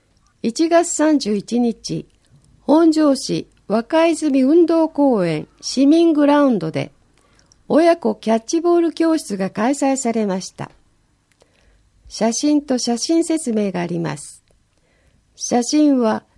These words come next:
認定エヌピーオー法人、暑いぞ熊谷の厚兵衛先生、他コーチたち指導のもと、ボールの投げ方を学ぶ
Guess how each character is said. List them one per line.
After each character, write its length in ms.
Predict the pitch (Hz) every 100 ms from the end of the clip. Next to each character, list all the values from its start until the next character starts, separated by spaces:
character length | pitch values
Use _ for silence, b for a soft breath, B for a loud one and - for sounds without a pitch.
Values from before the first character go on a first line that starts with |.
| _ _
認 260 | - 294 339
定 440 | - 285 262 - _ -
エ 60 |
ヌ 160 | 254 339
ピ 280 | 339 339 339
ー 100 | 320
オ 100 | 294
ー 20 |
法 280 | 269 254 196
人、 260 | - 139 - _ _ _ _ _ _
暑 340 | - 240 - 349
い 120 | 339
ぞ 180 | 202 185
熊 320 | 180 202 269
谷 240 | 277 262
の 160 | 247 -
厚 280 | - 330 349
兵 140 | 269
衛 40 | 208
先 260 | - 185 196
生、 340 | - 156 139 _ _ _ _ -
他 420 | 254 262 254 - _ _
コ 200 | 330 349
ー 40 |
チ 140 | 349
た 140 | - 214
ち 80 | 160
指 300 | - 185 254
導 160 | 262
の 100 | 240
も 120 | 214 196
と、 280 | - 160 - _ _ _ _ _ _ _ _ _
ボ 240 | 175 269 311
ー 40 |
ル 100 | 320
の 140 | 294
投 140 | 269 262
げ 120 | 302
方 360 | 311 302 277 214
を 40 |
学 340 | 196 214 233
ぶ 240 | 185 175